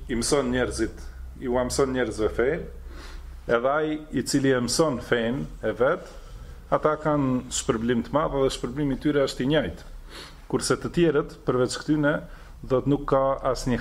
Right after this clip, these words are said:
hajër në ta. E, Imam Ahmed bin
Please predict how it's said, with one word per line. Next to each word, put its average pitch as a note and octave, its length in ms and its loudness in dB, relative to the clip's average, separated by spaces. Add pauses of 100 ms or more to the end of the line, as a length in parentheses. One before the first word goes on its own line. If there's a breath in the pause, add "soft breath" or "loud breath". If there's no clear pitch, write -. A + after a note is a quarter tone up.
hajër A2+ 300 4 (180)
në G#2 240 -2
ta. F#2+ 120 4 (1900 loud breath)
E, B2 400 4
Imam E3 260 4
Ahmed D3 320 0
bin B2+ 140 2